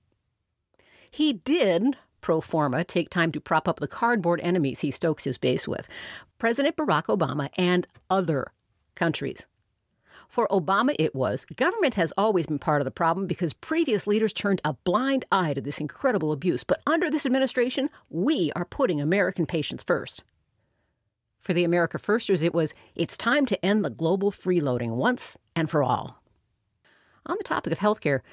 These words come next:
there's this battle in the state of Louisiana. The budget crunch there is so bad that potential funding cuts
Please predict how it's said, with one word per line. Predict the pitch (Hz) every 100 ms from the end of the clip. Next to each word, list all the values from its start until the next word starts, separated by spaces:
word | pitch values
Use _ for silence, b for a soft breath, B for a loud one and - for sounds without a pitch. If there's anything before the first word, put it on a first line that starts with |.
| b -
there's | 220
this | -
battle | - - 202 226 147 - _ _ _ _
in | 175
the | 160
state | - 170 151
of | 139
Louisiana. | 165 147 151 143 123 123 _ _ _ _ _ B B B
The | 143
budget | - 262 - -
crunch | 220 226 -
there | 147 139
is | 139
so | - - 175
bad | 208 220 - - - _ _ _ _ _ _
that | 170 -
potential | 156 - 269 - 320
funding | - 254 247 214
cuts | 202 185 160